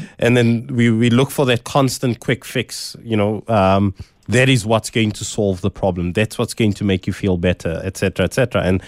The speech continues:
that, I think, unfortunately reinforces a lot of that, rather than reaching a point whereby you're saying, "You know what? I actually need to go see someone, sit down, have a conversation about where I'm at. If need be,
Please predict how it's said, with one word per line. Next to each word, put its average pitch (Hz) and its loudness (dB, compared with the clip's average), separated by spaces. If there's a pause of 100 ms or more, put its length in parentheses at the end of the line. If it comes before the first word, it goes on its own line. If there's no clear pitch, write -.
(320)
that, 120 4
I 147 4
think, 131 0
unfortunately 117 0
reinforces 113 2
a 98 0
lot 98 4
of 95 0
that, 87 -2
rather 110 4
than 101 2 (480)
reaching 135 2
a 117 2
point 101 0
whereby 104 2
you're 101 2
saying, 101 0 (220)
"You 117 2
know 117 4
what? 117 2
I 110 0 (140)
actually 127 0
need 101 4 (140)
to - -8
go 90 0
see 98 -4
someone, 98 0 (640)
sit 156 -2
down, 110 4 (280)
have 110 2
a 135 2
conversation 110 2
about 98 0
where 95 2
I'm 92 2
at. 95 -4 (800)
If 156 0
need 120 4
be, 113 2